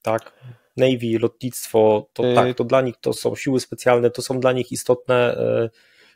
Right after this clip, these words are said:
Speaker 1: komponenty, a u nich, e, wojska lądowe to, to jest ten, tak jak w przypadku Brytyjczyków, to jest ten, na kim się zawsze oszczędza, tak jak
Speaker 2: Tak,
Speaker 1: trzeba,
Speaker 2: no to,
Speaker 1: niestety.
Speaker 2: my o tym rozmawialiśmy, nie? Że u nas, u nas zawsze ta marynarka wojenna była tym, że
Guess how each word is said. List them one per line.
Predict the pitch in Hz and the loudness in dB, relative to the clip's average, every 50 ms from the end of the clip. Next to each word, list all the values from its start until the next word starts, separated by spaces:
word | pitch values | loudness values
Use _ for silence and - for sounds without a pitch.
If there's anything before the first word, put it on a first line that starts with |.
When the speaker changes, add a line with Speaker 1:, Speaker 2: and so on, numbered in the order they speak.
| _ _ | _ _
Speaker 1:
komponenty, | - 147 139 - 156 160 170 185 190 180 - 190 180 | -4 -4 2 4 4 4 4 0 0 2 2 2 4
a | 143 | 4
u | 156 165 170 | 4 4 4
nich, | 170 165 165 160 - - | 2 0 0 -2 -2 0
e, | 151 151 151 156 156 160 156 151 151 | 2 2 2 2 0 -2 -4 -4 0
wojska | 160 180 170 - - 180 | 0 0 0 0 0 0
lądowe | 170 165 160 160 - 82 - 151 165 - | 2 2 0 2 0 0 0 0 -2 -2
to, | _ - 160 156 - _ _ _ _ _ | _ -4 -6 -6 -6 _ _ _ _ _
to | - 165 | -2 0
jest | 160 160 - _ | 0 0 2 _
ten, | - 165 156 156 151 151 151 143 143 139 139 139 | 6 6 6 6 0 -2 -2 -4 -6 -10 -4 2
tak | - 160 160 | 2 2 2
jak | 156 147 | 2 -10
w | - | 0
przypadku | - 165 156 - - 151 | 2 2 2 2 0 0
Brytyjczyków, | 143 147 147 - 151 - - 143 - 117 - | 0 0 0 0 -2 0 -2 -2 -2 -4 -2
to | - 131 | -2 -4
jest | 120 - | 0 2
ten, | - 147 147 | 2 2 4
na | 143 143 | 2 0
kim | - - | 0 -2
się | 127 - - 135 | -2 -2 0 0
zawsze | 139 - - - 160 | -2 -2 0 -2 -2
oszczędza, | - - - - - 160 143 107 - 104 | -2 -2 -6 -2 -2 0 0 2 0 0
tak | - - 143 135 - | 0 0 -4 -2 -2
jak | 127 - | -2 -2
Speaker 2:
Tak, | 180 - | 0 4
Speaker 1:
trzeba, | - 247 - | 6 6 6
Speaker 2:
no | - 202 208 202 | 8 6 6 8
to, | - 208 - 147 190 | 6 2 2 2 -6
Speaker 1:
niestety. | 196 175 139 160 | -6 -6 -6 2
Speaker 2:
my | 202 208 | 6 6
o | 202 | 6
tym | - 202 180 | 6 4 2
rozmawialiśmy, | 190 165 196 190 185 180 - - - 127 | 4 4 4 2 2 0 0 -4 -4 -2
nie? | 127 147 175 165 | 2 2 2 4
Że | 156 156 147 - - | 2 2 2 2 0
u | 165 | 0
nas, | 170 165 156 143 - | 2 2 2 0 0
u | - | -4
nas | 160 156 151 139 | 0 0 0 0
zawsze | 147 151 - - - | 0 -2 -2 -6 -6
ta | - 143 | -4 0
marynarka | 139 - 139 143 151 143 139 - 139 | 0 0 2 2 -2 -2 0 -2 0
wojenna | 123 131 123 120 127 117 | 0 0 2 2 2 2
była | 113 127 120 120 | 6 6 6 6
tym, | 120 - 104 104 | 6 2 -8 -6
że | 113 - 110 113 110 | 0 2 2 2 2